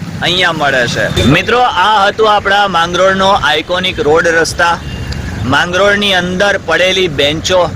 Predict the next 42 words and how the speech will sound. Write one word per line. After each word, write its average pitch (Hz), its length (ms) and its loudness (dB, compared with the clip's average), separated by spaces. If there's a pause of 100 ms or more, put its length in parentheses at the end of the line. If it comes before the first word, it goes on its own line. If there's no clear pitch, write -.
જે 160 100 2
વયોવૃદ્ધ 160 680 0
વ્યક્તિઓ 160 540 0
હોય, 180 420 2
રાહદારીઓ 165 640 0
હોય, 180 280 2
એને 156 320 -2
બેસવા 147 480 0
માટે 170 300 0
કરીને 165 480 -2
રાખવામાં 160 640 0
આવતી 151 260 0
બેન્ચો 131 440 0
સારી 151 320 0
એવી 151 300 0 (340)
દરેક 175 340 0
પાંચસો 156 340 0
પાંચસો 160 380 0
ફૂટની 147 400 -2
જગ્યાએ 147 460 2
તમે 135 240 -2
જોઈ, 147 280 0 (360)
બહુ 151 140 2
મસ્ત 165 280 -2
મજાની 160 420 -2
બેન્ચો, 156 480 -2 (320)
ખીલા 156 220 0
વગરની 160 480 -2
બેન્ચો, 170 500 0 (220)
ક્યાંક 151 240 -4
ખીલા 160 240 0
મારેલા 156 440 0
પણ 170 180 -2
છે, 175 180 0 (280)
ક્યાંક 139 160 -2
બેન્ચો 160 360 0
ગાયબ 151 280 0
થઈ 175 200 -4
ગઈ 175 160 0
છે, 170 180 0
ક્યાંક - 520 -6
કોઈક 175 160 0